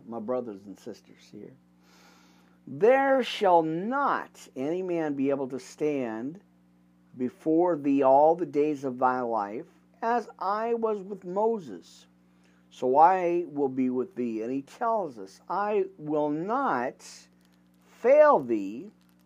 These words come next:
nor forsake thee. Be strong, uh, and of a good courage,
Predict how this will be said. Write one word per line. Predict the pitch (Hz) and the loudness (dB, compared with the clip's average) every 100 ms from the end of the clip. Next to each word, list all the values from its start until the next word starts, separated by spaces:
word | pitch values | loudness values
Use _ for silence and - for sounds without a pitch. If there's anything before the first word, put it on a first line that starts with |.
| _ _ _ _ - | _ _ _ _ -14
nor | 110 123 135 | -8 -4 -4
forsake | 131 131 127 - 175 165 - 101 | -6 -10 -10 -4 -2 -2 -6 -14
thee. | 90 73 - _ _ _ _ _ _ _ _ _ _ _ _ - | -14 -14 -20 _ _ _ _ _ _ _ _ _ _ _ _ -12
Be | 180 220 | -6 -6
strong, | 190 - - 175 185 214 233 240 196 123 95 92 _ _ _ _ _ 147 151 - | -6 -10 -8 0 4 6 4 4 2 0 -4 -12 _ _ _ _ _ -14 -14 -4
uh, | 139 151 147 | 0 2 2
and | 156 170 160 | 0 0 0
of | |
a | 127 | 0
good | 127 156 - | 2 2 2
courage, | 156 135 147 156 - | 0 0 0 -4 -12